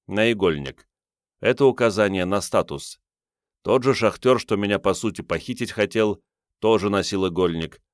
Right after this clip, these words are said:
Это показывало, что у того рейтинг от трёх до пяти единиц. Если бы пять было, то носил бы бластер. Правда, это не всегда работало. Опять тот же шахтёр бластер мог носить. У него рейтинг в шесть единиц,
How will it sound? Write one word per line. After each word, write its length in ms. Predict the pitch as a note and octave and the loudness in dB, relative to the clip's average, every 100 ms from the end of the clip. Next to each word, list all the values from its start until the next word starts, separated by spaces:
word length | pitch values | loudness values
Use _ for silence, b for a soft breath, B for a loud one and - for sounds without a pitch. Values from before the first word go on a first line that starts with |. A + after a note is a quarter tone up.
| _ _ - | _ _ -6
Это 280 | F#2 G2+ A2+ | -2 -2 0
показывало, 640 | G#2+ - A2+ G#2 G#2 G2+ | 0 2 2 2 2 2
что 180 | - G2 | 0 -2
у 60 | |
того 260 | E2+ F#2 F#2+ | 0 0 0
рейтинг 420 | F2 A2 A2 G2 | 0 -2 -4 -6
от 140 | E2+ - | -6 -2
трёх 260 | F#2+ G#2+ | 0 0
до 100 | E2+ | -2
пяти 400 | F2+ F#2+ - F2 | -6 -8 -8 -6
единиц. 520 | F2 G2 G2+ E2 - - _ _ _ _ _ _ | -6 -4 -4 -6 -12 -18 _ _ _ _ _ _
Если 340 | - G2+ G#2+ A2+ | -2 0 2 2
бы 140 | G#2 | 2
пять 260 | F2+ C3 G2+ | 4 2 2
было, 320 | E2+ D2 C2+ | -2 -2 -4
то 160 | - F#2 | -6 -2
носил 320 | G#2+ - C3+ | -2 0 2
бы 140 | B2 | 2
бластер. 560 | F#2 D#2+ C2+ - C#2+ - _ _ _ _ - | 2 -2 -2 -6 -10 -10 _ _ _ _ -2
Правда, 600 | G2+ G2 F2 F2+ D#2 - - | 0 2 2 2 2 -4 -6
это 220 | G2 G#2+ | -2 0
не 120 | G#2+ | -2
всегда 380 | - A2+ G#2 F#2 | -2 -4 0 2
работало. 580 | F#2+ G2 E2 C#2+ C2 - _ _ _ _ _ | 2 0 -2 -4 -10 -12 _ _ _ _ _
Опять 500 | - D#2 - C3 C#3+ - | -8 -6 0 0 0 2
тот 180 | C3 | 2
же 100 | G#2+ | 2
шахтёр 460 | G#2 F#2 - A#2 A2+ | -2 -2 -2 0 0
бластер 460 | E2 E2+ E2 E2+ D#2+ | 0 0 -2 -4 -4
мог 200 | D#2 D#2+ | -6 -6
носить. 460 | D#2 E2 E2 - _ _ _ | -8 -6 -8 -8 _ _ _
У 80 | G#2 | -2
него 260 | A#2+ A#2+ A2+ | 2 4 4
рейтинг 400 | A2+ G#2 G2+ - | 4 0 -4 -4
в 40 | |
шесть 280 | G#2 F#2 G2 | -2 0 -2
единиц, 580 | F2+ G#2 E2+ - - | -4 -2 -4 -6 -14